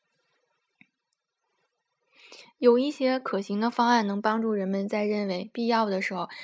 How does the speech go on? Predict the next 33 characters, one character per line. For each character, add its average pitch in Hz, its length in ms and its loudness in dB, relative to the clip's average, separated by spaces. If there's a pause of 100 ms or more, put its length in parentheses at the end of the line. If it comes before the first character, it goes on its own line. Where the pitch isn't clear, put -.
(120)
将 214 240 -4
自 214 140 -8
己 196 120 -4
从 196 300 -8
电 208 220 -2
话 214 180 -4
和 202 160 -6
其 - 180 -16
他 208 140 -2
的 196 100 -2
干 202 220 -2
扰 196 180 -2
中 202 220 -6
解 254 180 -8
放 226 240 -4
出 190 160 -10
来。 185 220 -12 (720)
这 - 140 -6
些 247 160 2
方 240 160 0
案 233 180 2
中 214 120 -2
呢， 220 100 0
有 196 180 -2
一 196 80 -4
些 208 220 -4
是 214 100 -8
很 - 160 -12
花 196 280 -6
钱 190 260 -10
的， 196 140 -8 (260)
因 262 160 -2
此 226 260 -4